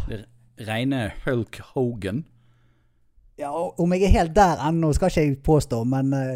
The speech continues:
Speaker 2: det begynner i hvert fall å synes da.
Speaker 1: <laughs> Ok, ok. <laughs>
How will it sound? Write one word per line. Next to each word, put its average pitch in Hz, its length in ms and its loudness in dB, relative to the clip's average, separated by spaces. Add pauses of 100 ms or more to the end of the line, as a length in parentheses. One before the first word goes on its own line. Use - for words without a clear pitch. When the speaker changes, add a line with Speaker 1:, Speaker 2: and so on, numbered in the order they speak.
Speaker 2:
det 139 80 -2
begynner 151 300 2
i 151 40 2
hvert - 140 -4
fall 131 140 0
å 123 60 0
synes 135 440 0
da. 123 80 -4 (440)
Speaker 1:
<laughs> - 400 -12
Ok, 90 120 -10 (520)
ok. - 200 -8 (680)
<laughs> - 400 -6